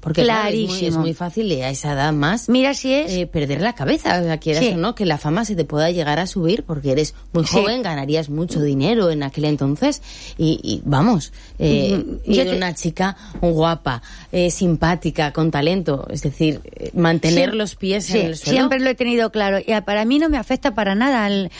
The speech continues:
Speaker 2: yo decidí, eh, dejar Benidorm, eh, en mi, con mi act-, con mi actuación diaria durante cincuenta años, y lo decidí una tarde que estaba con unos amigos
Speaker 1: Ah,
Speaker 2: que
Speaker 1: hace muy
Speaker 2: cele-,
Speaker 1: poco.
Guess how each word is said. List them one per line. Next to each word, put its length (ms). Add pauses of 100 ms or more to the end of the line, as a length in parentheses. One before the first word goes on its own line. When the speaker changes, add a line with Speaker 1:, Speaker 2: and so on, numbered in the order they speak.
(120)
Speaker 2:
yo 300
decidí, 640 (340)
eh, 440
dejar 320
Benidorm, 680
eh, 640
en 360
mi, 120
con 220
mi 140
act-, 280
con 120
mi 100 (200)
actuación 500
diaria 340
durante 380
cincuenta 440
años, 300 (320)
y 120
lo 40
decidí 480
una 220
tarde 400
que 140
estaba 320
con 120
unos 240
amigos 420 (220)
Speaker 1:
Ah, 160
Speaker 2:
que 60
Speaker 1:
hace 100
muy 40
Speaker 2:
cele-, 120
Speaker 1:
poco. 420